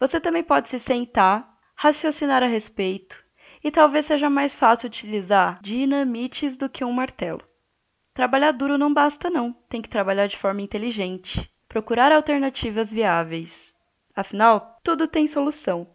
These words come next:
e o que não tem solução, solucionado está. Talvez você perceba que é mais fácil construir um trilho na montanha e fazer dela uma montanha russa do que quebrar ela todinha pra encontrar ouro.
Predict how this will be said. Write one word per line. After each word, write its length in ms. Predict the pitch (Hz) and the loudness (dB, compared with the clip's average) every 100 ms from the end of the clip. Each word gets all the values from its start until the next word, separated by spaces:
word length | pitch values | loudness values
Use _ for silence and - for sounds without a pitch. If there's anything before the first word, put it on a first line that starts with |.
| _ _ - | _ _ -4
e 80 | 285 | -4
o 60 | |
que 180 | 285 359 | -2 -4
não 180 | 381 311 | -2 -2
tem 240 | - 302 | 0 0
solução, 720 | 311 262 208 - - 214 196 - _ _ _ _ | 0 -2 -4 -4 -4 -2 -4 -12 _ _ _ _
solucionado 840 | - 226 220 214 240 220 202 190 | -6 -4 -4 -6 -6 -4 -4 -6
está. 380 | 214 - 190 170 - _ _ _ | -10 -4 -4 -4 -10 _ _ _
Talvez 300 | 196 196 240 | -4 0 0
você 180 | 208 196 | -2 -8
perceba 720 | 180 180 - 240 208 180 175 - - | -8 -12 -2 0 0 -2 -8 -8 -6
que 80 | |
é 40 | 208 | -4
mais 200 | 196 208 | -4 0
fácil 260 | 254 269 | 0 0
construir 460 | 277 262 262 240 233 | -4 -6 -6 -8 -6
um 80 | 226 | -6
trilho 320 | 302 330 330 | -2 0 2
na 100 | 294 | 2
montanha 560 | 254 240 226 220 226 233 240 | 0 -2 -2 -2 -4 -10 -8
e 60 | |
fazer 300 | - 220 220 | -2 0 0
dela 180 | 214 214 | 2 2
uma 100 | 208 | 2
montanha 400 | 208 214 330 339 | -2 0 2 2
russa 480 | 262 269 - 277 285 | 0 -4 -2 -2 -2
do 100 | 269 | -4
que 140 | 277 269 | -4 0
quebrar 400 | 277 254 233 226 | 0 2 2 2
ela 200 | 214 214 | 2 0
todinha 600 | 247 247 202 175 180 180 | -2 -2 -2 -6 -6 -2
pra 160 | 202 | -2
encontrar 460 | 185 208 208 214 214 | 0 -4 -2 -2 -2
ouro. 260 | 160 143 | -4 -8